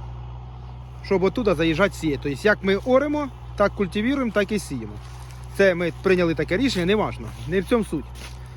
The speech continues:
Якщо ми впоперек ідемо наших і сусідських посівів, яке об'єднаємо в одне поле, горне, пшеницю, ну ви бачили, по тридцять, по сорок сантиметрів стебло, ну куди це годне? Пшениці должно десять-п'ятнадцять сантиметрів будь стерня.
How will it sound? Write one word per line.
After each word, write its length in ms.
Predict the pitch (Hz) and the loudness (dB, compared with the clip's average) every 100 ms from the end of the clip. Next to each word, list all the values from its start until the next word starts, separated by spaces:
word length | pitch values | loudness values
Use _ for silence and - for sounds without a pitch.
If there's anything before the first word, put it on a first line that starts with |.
| - - - - - - - - | -16 -16 -16 -16 -16 -16 -16 0
Якщо 320 | 202 214 269 | 2 4 4
ми 120 | 247 | 4
впоперек 560 | 226 254 220 240 214 - | 4 4 6 6 4 4
ідемо 320 | 190 208 180 123 - | 4 4 4 -2 -8
наших 500 | 165 220 - 185 - - - | 0 0 2 -2 -4 -16 -10
і 80 | 202 | -6
сусідських 540 | 180 196 208 - 190 - | 0 2 0 2 0 2
посівів, 460 | 190 - 254 185 | -2 2 4 4
яке 280 | 165 156 165 | 2 2 2
об'єднаємо 600 | 165 147 165 175 160 147 | 2 2 0 0 0 0
в 40 | |
одне 220 | 151 147 143 | -2 -2 -4
поле, 260 | 131 117 - - - - - - - - - - | -4 -6 -10 -16 -16 -16 -16 -16 -18 -18 -18 -8
горне, 600 | 143 175 294 240 233 214 165 - - - - | 0 4 6 6 4 2 0 -8 -18 -18 -2
пшеницю, 500 | 208 233 254 - 214 | 4 6 4 2 2
ну 80 | 220 | 4
ви 100 | 170 | 4
бачили, 340 | 151 123 127 | 2 0 -4
по 120 | 170 | -2
тридцять, 380 | 180 240 214 165 | 4 4 4 0
по 120 | 185 | 0
сорок 300 | - 196 185 | 4 4 4
сантиметрів 600 | 185 170 180 170 - 170 | 0 2 2 0 -2 -2
стебло, 360 | - 190 190 196 | 0 0 4 2
ну 100 | 156 | 4
куди 220 | 185 170 | 2 2
це 120 | 160 | 2
годне? 280 | 151 139 120 | 0 0 -4
Пшениці 360 | - 190 196 165 | -4 0 0 0
должно 260 | 165 156 | -2 0
десять-п'ятнадцять 800 | 156 147 175 160 175 175 170 156 | 0 2 2 2 -2 0 0 0
сантиметрів 520 | 170 160 196 165 151 143 | -2 0 2 0 -2 -2
будь 180 | 156 - - - - | -4 -6 -14 -14 -4
стерня. 380 | 185 156 120 | 0 0 -2